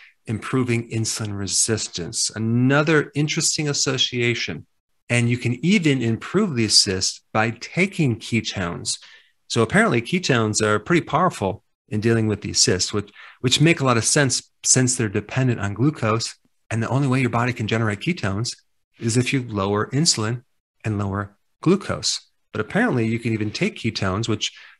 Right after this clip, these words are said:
I'm not recommending, but that's one way to reduce these cysts. Now, there's actually three ways to get ketones in the body. One is a low carb diet. The other is to take ketones. And the third way is to fast,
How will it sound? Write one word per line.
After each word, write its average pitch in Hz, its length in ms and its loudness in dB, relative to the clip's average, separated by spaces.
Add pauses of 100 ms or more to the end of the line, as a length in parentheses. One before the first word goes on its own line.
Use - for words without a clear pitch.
I'm 120 80 -2
not 131 160 2
recommending, 117 720 0
but 101 160 -2
that's 110 300 0
one 120 240 2
way 101 240 0
to 104 200 -8
reduce 101 640 -2 (540)
these 104 240 0
cysts. - 500 0 (160)
Now, 117 240 2
there's 117 240 2
actually 151 320 2
three - 280 0
ways 107 300 4
to 110 120 -6
get 95 200 -4
ketones 104 520 -2
in 98 80 -2
the 92 80 -4
body. 90 300 -2
One 143 260 4
is 131 160 2
a 107 100 -2
low 110 180 0
carb 110 280 -4
diet. 101 320 -2 (640)
The 120 240 0
other 127 480 4 (240)
is 107 600 2 (120)
to 110 380 2
take 170 240 -2
ketones. 104 640 -4 (480)
And 110 120 0
the 104 60 0
third 160 260 2
way 98 380 -4 (500)
is 101 220 -2
to 104 120 -6
fast, 113 640 -2